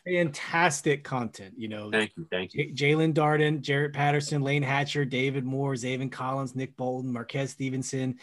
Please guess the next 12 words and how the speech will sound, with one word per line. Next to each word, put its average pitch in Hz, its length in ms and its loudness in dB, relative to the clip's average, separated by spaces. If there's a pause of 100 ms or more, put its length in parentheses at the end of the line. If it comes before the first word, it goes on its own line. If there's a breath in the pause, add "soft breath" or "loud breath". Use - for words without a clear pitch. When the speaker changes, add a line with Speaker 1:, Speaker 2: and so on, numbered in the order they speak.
(260 loud breath)
Speaker 1:
Brevin 190 280 6
Jordan, 175 420 6
Rendale 170 360 4
Moore, 160 220 4
Kadarius 147 480 2
Toney, 143 240 0
Kyle 139 320 0
Pitts, 143 400 0
Richie 131 300 -6
Grant, 131 340 -4
Shi 127 300 -6
Smith, 131 400 -4